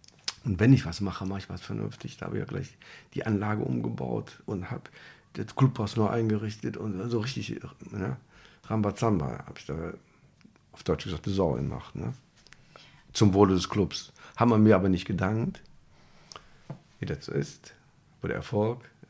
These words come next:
ist der Neid, da wurde schon am Dings gesägt. Und das, das geht an die Nerven. Das ist das, was, äh, wenn im Dunkeln geschossen wird, da habe ich kein Feindbild,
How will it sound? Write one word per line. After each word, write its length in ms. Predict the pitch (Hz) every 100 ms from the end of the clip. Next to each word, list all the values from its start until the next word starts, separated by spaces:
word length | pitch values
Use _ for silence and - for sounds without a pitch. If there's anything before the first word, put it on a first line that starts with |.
| -
ist 120 | -
der 80 | 117
Neid, 300 | 107 123 135 - - _ _ _ _ - _ - - -
da 80 | 98
wurde 120 | -
schon 180 | - -
am 140 | 101 131 - _ _ - - 127
Dings 220 | 117 -
gesägt. 400 | 110 113 104 -
Und 200 | 95 78 117
das, 520 | 139 135 - - - _ _ _ _ _ _ _ _ _ _ _ _ _ - _ _ _ _ - - 90 110 - -
das 240 | 139 -
geht 160 | 131 -
an 100 | 107
die 80 | 95
Nerven. 440 | 78 65 - 104
Das 220 | 120 139
ist 280 | - 139 -
das, 240 | 117 -
was, 320 | 113 107 - - - - - - - - - _ _ _ -
äh, 80 | - 101
wenn 220 | 104 104
im 200 | - 110
Dunkeln 300 | 113 160 117
geschossen 480 | 92 - 87 - 80
wird, 280 | 82 - - _ - - - - _ _ - - - - -
da 140 | - 101
habe 120 | 135
ich 80 | -
kein 140 | 101
Feindbild, 520 | - 139 135 - -